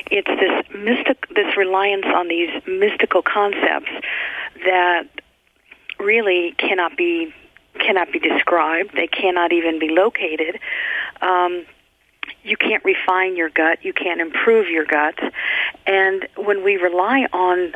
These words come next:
on some mystical concept like that to make life-changing decisions, um, you can see where we can easily be hurt, we can easily be conned, or we can easily be, um, see one of our loved ones, uh, have the same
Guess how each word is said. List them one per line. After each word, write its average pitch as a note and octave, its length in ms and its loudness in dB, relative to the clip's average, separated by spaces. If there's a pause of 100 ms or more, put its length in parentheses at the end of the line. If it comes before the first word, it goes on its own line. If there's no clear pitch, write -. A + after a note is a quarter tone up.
on F3+ 180 2 (140)
some F3 280 0
mystical F#3+ 440 2
concept G3 600 0
like D#3+ 220 -2
that D#3+ 220 0
to F#3 140 0
make F3 400 0
life-changing F3+ 680 0
decisions, E3 600 0 (840)
um, F3 300 0
you G3 140 2
can D#3 180 -2 (120)
see C#4 160 6
where E3+ 220 4
we F3 160 0
can E3 180 -4
easily E3+ 460 0
be D3+ 200 -4
hurt, F#3+ 420 0 (120)
we F3+ 100 0
can F3 180 -4
easily E3+ 300 2
be C#3+ 140 -4
conned, F3+ 560 -2 (100)
or F3 160 -2
we E3+ 160 0
can E3 180 -4
easily E3 540 -2
be, E3+ 440 0
um, D#3+ 280 0 (400)
see G3 80 2
one F3+ 180 -2
of E3 100 -4
our E3 160 0
loved F3 220 0
ones, D3+ 280 -2 (240)
uh, D#3 280 -2
have E3 240 0
the D3+ 180 -4
same E3 400 -4